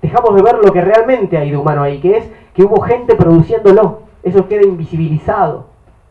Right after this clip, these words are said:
Bueno, yo creo que la producción filosófica está aquejada justamente de, de estas dos cosas. Por un lado,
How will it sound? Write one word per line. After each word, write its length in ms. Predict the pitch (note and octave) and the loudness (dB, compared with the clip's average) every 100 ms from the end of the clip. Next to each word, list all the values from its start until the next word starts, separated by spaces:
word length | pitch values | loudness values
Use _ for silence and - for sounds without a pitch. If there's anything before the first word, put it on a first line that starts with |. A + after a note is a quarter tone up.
| _ _ _ _ _ _ _ _ - - - _ _ _ _ _ _ _ _ C3+ _ _ _ _ _ _ _ _ _ - - _ - - - - - - | _ _ _ _ _ _ _ _ -20 -20 -20 _ _ _ _ _ _ _ _ _ _ _ _ _ _ _ _ _ _ -20 -20 _ -20 -20 -20 -20 -18 -8
Bueno, 160 | G#3+ | -4
yo 160 | G3 A3 | -4 0
creo 160 | B3 | 0
que 100 | G#3 | 2
la 300 | F#3 E3+ E3+ | 4 4 2
producción 360 | - F3+ E3+ A3 | 2 2 2 -2
filosófica 460 | G3 E3+ A3 G#3+ F3+ | -2 -4 -4 -4 -6
está 480 | F#3+ G#3+ F#3+ - | -4 -4 -4 -4
aquejada 600 | D#3 E3 - A3 G3+ F3+ | -8 -8 -6 -2 0 0
justamente 560 | D#3+ F#3+ F3 F3+ F#3 F3+ | 0 -4 -2 -2 -2 -2
de, 360 | D#3+ C#3+ C3 B2+ | -4 -4 -6 -8
de 100 | E3 | -8
estas 200 | F3 E3+ | -4 -4
dos 140 | E3+ | -2
cosas. 320 | F3 - B2+ | -4 -4 -6
Por 180 | - G3 | 0 0
un 160 | A#3+ A#3+ | 2 0
lado, 460 | B3+ B3+ B3+ A#3+ | 0 0 -4 -4